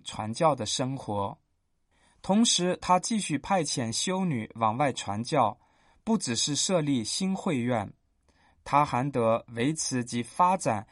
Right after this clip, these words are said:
已存在的会院。在一九零二年，曾提到单从马赛会院出发的，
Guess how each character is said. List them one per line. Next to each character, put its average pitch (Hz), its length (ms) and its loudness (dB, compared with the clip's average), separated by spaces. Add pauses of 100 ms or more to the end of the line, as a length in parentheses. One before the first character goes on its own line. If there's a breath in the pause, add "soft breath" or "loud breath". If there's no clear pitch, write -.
(140 soft breath)
已 117 200 -2
存 107 240 -4
在 156 220 2
的 110 100 -4
会 107 260 -4
院。 110 280 -2 (640)
在 147 300 4
一 190 160 -2
九 156 180 0
零 123 220 0
二 180 160 6
年， 113 360 -2 (240 soft breath)
曾 135 240 -2
提 139 220 -2
到 147 240 6
单 190 260 2
从 160 240 -2
马 127 220 2
赛 156 260 0
会 165 220 -2
院 151 180 2
出 160 240 -6
发 165 300 4
的， 127 240 -2